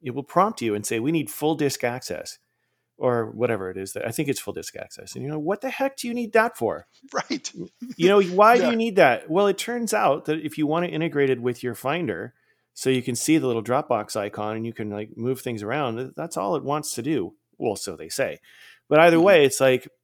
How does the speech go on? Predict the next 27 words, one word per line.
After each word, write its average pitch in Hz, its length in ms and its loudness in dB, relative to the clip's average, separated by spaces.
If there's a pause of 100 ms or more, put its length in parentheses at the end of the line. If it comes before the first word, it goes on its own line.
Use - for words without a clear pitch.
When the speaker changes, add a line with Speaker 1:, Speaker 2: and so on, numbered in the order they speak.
(200)
Speaker 1:
"Oh, 139 300 2
right. 120 400 0
Well, 123 260 2
I 120 40 -6
mean, 123 200 -6
the - 80 -16
Finder 127 340 -2
has 113 160 -4
full 113 160 -6
dis-, 107 200 -8
disk - 400 -6
access, 113 580 -4
so, 113 500 -4
you 147 60 -8
know, 117 240 -6 (840)
Dropbox 120 420 -2
has 110 160 -6
to - 140 -8
ask 127 220 -4
for 110 200 -8
it." 117 80 -6
But 151 120 -4
the, 196 220 0
the 190 100 -2
hard 233 340 -4
thing 170 220 -4
is, 135 440 -2